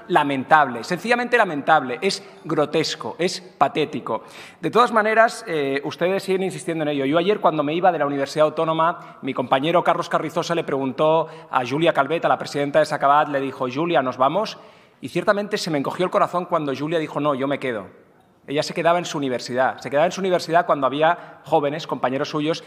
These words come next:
que la insultaban, que la llamaban fascista y otras cosas bastante peores, que no sé si las feministas que tenemos por aquí les parecerían razonables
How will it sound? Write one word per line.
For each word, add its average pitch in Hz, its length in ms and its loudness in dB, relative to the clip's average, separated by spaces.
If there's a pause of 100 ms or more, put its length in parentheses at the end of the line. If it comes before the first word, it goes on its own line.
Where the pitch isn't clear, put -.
(140)
que 156 100 -2
la 135 60 -2
insultaban, 123 720 0
que 127 80 -6
la 120 60 0
llamaban 135 260 0
fascista 135 440 -6
y 139 40 0
otras 117 240 -6
cosas 131 240 -4
bastante 123 340 -4
peores, 135 400 -2 (240)
que 135 100 -6
no 127 80 -4
sé 123 100 -8
si 139 100 -10
las 131 160 -2
feministas 123 480 -6
que 131 100 -10
tenemos 123 240 -4
por 127 140 -2
aquí 143 160 -6
les 139 120 -6
parecerían 123 440 -4
razonables 127 520 -4